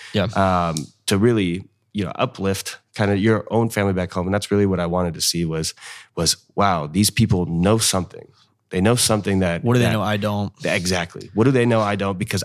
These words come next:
Speaker 2: I, growing up where I grew up, you, you don't see any of
Speaker 1: You
Speaker 2: that.
Speaker 1: didn't know.
Speaker 2: You, you know, you,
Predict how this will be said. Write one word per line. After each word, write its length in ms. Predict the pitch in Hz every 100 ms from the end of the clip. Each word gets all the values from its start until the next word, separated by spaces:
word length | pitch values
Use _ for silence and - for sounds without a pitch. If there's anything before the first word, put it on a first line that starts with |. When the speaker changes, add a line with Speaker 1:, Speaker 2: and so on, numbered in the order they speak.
| -
Speaker 2:
I, 240 | 113 127 95 _ _
growing 240 | - 107 104
up 120 | 95
where 100 | 92
I 60 | 87
grew 180 | 87 95
up, 240 | 90 - - _ -
you, 140 | 127 131
you 100 | -
don't 160 | 131 120
see 200 | - 147
any 100 | 127
of 60 | 110
Speaker 1:
You 60 |
Speaker 2:
that. 20 | 107
Speaker 1:
didn't 80 | 101
know. 100 | 101
Speaker 2:
You, 80 | 113 117 - -
you 40 | 95
know, 60 |
you, 340 | 101 113 110